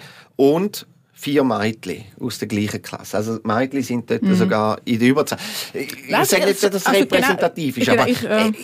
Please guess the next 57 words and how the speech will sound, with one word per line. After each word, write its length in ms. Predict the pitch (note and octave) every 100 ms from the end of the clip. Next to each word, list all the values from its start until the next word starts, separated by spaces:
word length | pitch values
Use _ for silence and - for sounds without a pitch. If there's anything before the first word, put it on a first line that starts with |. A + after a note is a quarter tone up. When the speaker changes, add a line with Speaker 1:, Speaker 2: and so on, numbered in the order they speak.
| -
Speaker 1:
ich 140 | -
habe 100 | -
Speaker 2:
mhm. 180 | - G#2
Speaker 1:
nie 420 | B2 C3 C#3+ D3+
mehr 380 | C#3 B2+ C3+ C3+ -
irgendwie 600 | C3 D3 C#3+ C3 B2 B2+
im 220 | B2 B2
Umfeld 460 | D3+ F3 D3 C#3+ C#3+
von 120 | C3
meinen 240 | C3 C#3
Kindern 320 | C3 C3 C#3+ C#3+
gehört, 500 | C3 C3 C#3+ C#3+ A2+
äh, 220 | A#2+ A#2
dass 360 | A#2 - - -
Mädchen 680 | G#2+ G#2+ C3+ C3 B2 A#2 -
gern 320 | A#2 A#2+ -
hätten 300 | A#2 G#2+ G#2
wollen 200 | A2 G#2+
gehen 100 | G#2+ -
shooten, 220 | A#2+ -
aber 160 | G2 G2+
nicht 280 | F#2+ F#2 G#2
dürfen. 480 | G2 G2 - - - _ - -
Speaker 2:
Gut, 100 | G3
es 40 | G3+
ist 140 | G3
auch 180 | A#3 G#3+
so 80 | A3
etwas 300 | G#3+ G#3 -
vielleicht 280 | A3 G3+
so 60 | A3
ein 60 | G#3+
bisschen 200 | G#3 -
unterbewusst 720 | A#3+ C4+ A#3+ A3 B3 A#3 -
und 100 | A#3+
so. 140 | A#3 A3
Und 100 | G3+
ich 100 | G#3+
rede 140 | E3+
natürlich 300 | E3+ F#3 F3
von 140 | F#3+
meiner 220 | F#3 A#3+ A#3+
Generation, 600 | A3+ A3 G#3+ A3+ A3+ F#3+
wo 40 |
es 80 | F#3+
das 140 | F3+ -
Gefühl 260 | - G#3
sicher 300 | G3+ G3+ G#3+
noch 220 | G3 E3+
gegeben 280 | - D#3 G3+
hat, 160 | F#3+ F#3+
dass 120 | F3
das 180 | F#3 -
keine 400 | - E3+ F#3 F#3
Mädchensportart 960 | E3 F#3 - G3+ - F3+ - F3+ F3 -
ist. 180 | F3+ -
Und 260 | F3 D#3+